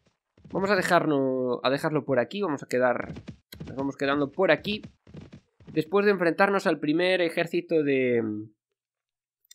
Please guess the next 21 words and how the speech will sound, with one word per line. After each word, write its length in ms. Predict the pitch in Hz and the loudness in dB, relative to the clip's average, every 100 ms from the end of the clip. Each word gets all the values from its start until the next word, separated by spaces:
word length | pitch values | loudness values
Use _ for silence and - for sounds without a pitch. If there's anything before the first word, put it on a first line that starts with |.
| _ _ _ - | _ _ _ 0
de 140 | 147 | 4
indígenas, 720 | 135 151 208 202 208 240 254 | 4 4 0 2 4 4 4
hemos 200 | 165 156 | 2 2
capturado 460 | 160 147 151 156 143 | 0 0 2 2 4
de 120 | 156 | 2
hecho 180 | 160 139 | 2 0
a 40 | |
uno 140 | 139 143 | 2 0
de 80 | |
sus 280 | 147 147 139 | 0 -2 0
lords 600 | 147 196 226 233 - - _ _ _ | 2 4 2 -2 -14 -18 _ _ _
y 180 | - 208 | -4 2
aún 160 | 214 240 | 4 4
nos 140 | 240 | 2
queda 260 | 208 208 226 | 2 4 4
un 220 | 202 180 | 2 0
trozo 260 | 202 214 | 0 2
bastante 400 | 190 165 175 180 | 0 0 -2 0
grande 300 | 175 185 196 | 2 2 0
para 180 | 196 156 | 0 0
ex-, 240 | 143 - | 0 -4